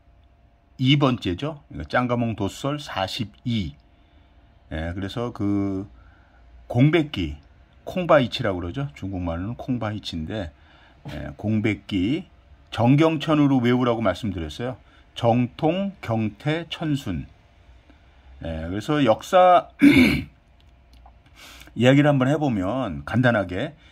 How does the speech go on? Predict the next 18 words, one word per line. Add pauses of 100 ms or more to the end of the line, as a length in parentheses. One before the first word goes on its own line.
(140)
이
정통제는 (420)
조금
오버하는
스타일이었던
것
같아요. (1300)
그
이제
몽골족
같은
외부에
있는
오이라트족한테
괜히 (500)
그 (240)
친정이라고
그러죠.